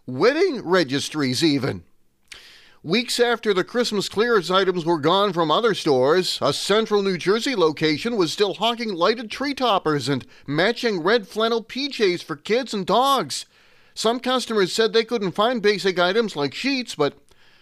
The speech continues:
two hundred dollar Sharper Image massage tools and a nearly seven hundred dollar vacuum cleaner were aplenty.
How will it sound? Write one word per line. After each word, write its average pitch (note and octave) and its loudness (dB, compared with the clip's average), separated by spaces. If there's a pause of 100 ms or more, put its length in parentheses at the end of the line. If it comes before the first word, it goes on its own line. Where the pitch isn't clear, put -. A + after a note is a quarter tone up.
(260)
two A#3 -2
hundred G3+ 2
dollar G3 2
Sharper G3+ 0
Image F3 0
massage F3 -2
tools D#3+ -2
and C#3+ 2
a C3+ 2
nearly E3 0
seven A3 -2
hundred G3+ 0
dollar D#3+ 2
vacuum F#3+ -2
cleaner C#3+ -2
were F3 -2
aplenty. F#3 -2